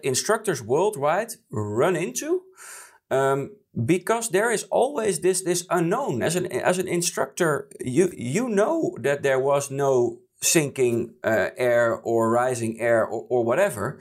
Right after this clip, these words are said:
But when the student is convinced that there was, it's like the end of discussion.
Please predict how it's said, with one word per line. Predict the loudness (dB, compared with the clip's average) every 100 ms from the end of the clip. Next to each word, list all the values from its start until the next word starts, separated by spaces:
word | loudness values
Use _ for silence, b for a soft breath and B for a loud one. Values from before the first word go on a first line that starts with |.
| B B B B
But | -2 0
when | 0
the | 0
student | 0 -4 0 2 0 -2
is | 0 0 0
convinced | -2 0 0 0 0 -2 -4 -6
that | -4 0
there | 0 0
was, | 2 2 2 0 -6 -12 B B B B -2
it's | 0 0
like | -2 -2
the | 0
end | 0 -2
of | -2
discussion. | -2 0 -2 0 -2 -4